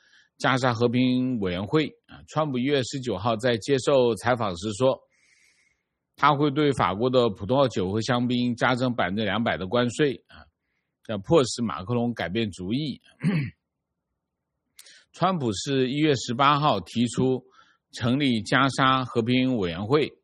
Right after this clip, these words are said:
啊，那么负责加沙，这个加沙的治理和重建，啊，那他自己就当，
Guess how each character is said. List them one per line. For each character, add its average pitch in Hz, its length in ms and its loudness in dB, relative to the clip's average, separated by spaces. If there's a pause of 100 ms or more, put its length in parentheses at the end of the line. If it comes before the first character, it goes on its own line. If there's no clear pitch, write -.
啊， 67 180 -20 (480)
那 113 100 -4
么 110 320 0
负 127 200 -2
责 117 280 2
加 131 280 2
沙， 131 500 0 (240)
这 - 140 -16
个 95 720 -2
加 127 200 4
沙 131 260 2
的 104 420 0
治 143 240 -4
理 95 160 -4
和 101 140 -6
重 98 260 -8
建， 131 280 -4 (340)
啊， 62 100 -20 (640)
那 113 200 0
他 113 220 2
自 135 220 -4
己 95 160 -10
就 104 180 -4
当， 120 380 0